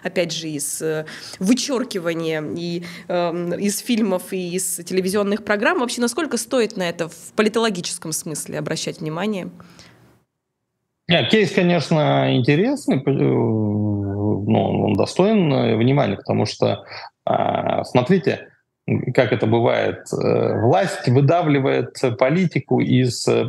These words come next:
Speaker 2: она пытается уничтожить, э, политику содержательно, да,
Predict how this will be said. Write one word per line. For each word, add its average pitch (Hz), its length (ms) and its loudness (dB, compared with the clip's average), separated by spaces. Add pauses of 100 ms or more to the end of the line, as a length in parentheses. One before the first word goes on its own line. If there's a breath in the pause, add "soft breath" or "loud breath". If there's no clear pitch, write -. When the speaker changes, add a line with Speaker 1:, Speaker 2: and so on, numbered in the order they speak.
Speaker 2:
она 139 140 4
пытается 143 460 0
уничтожить, 123 680 0
э, 113 160 2
политику 123 500 0
содержательно, 127 720 0
да, 135 260 0